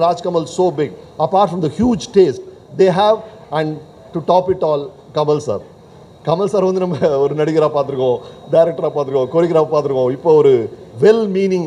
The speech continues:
அரசியல்வாதியாக பார்த்துருக்கோம். Whatever the brand, whatever it is, அந்த யூ எஸ் பி என்ன, அந்த பிராண்டோட யூ எஸ் பி என்ன, அந்த யூனிக் செல்லிங் ப்ரொபோஷன் என்ன நீங்க பாத்தீங்கன்னா, commitment to எக்ஸலன்ஸுங்க. Sir, thank you so much. You are such a great force in my life and a, such a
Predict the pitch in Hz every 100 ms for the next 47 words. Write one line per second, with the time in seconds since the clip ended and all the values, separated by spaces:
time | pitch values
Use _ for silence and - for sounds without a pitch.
0 | 139 151 170 190 160 147 143 147 139 127
1 | 120 107 - - 170 247 277 254 226 185
2 | 196 151 101 - - - 165 180 247 311
3 | 294 269 226 175 - - - - - 226
4 | 262 240 214 330 349 349 254 214 175 185
5 | 175 139 214 285 311 294 247 190 277 339
6 | - - 226 185 170 143 147 202 285 320
7 | - 240 247 240 214 214 185 180 190 208
8 | 190 170 160 151 151 139 135 - - -
9 | - 170 214 233 - 196 156 143 151 -
10 | 254 220 143 135 98 - - - 202 196
11 | 196 190 226 233 220 - 226 233 135 -
12 | 147 147 170 165 175 123 - 214 247 233
13 | 202 196 156 165 165 185 185 220 - -
14 | - - 139 127 185 185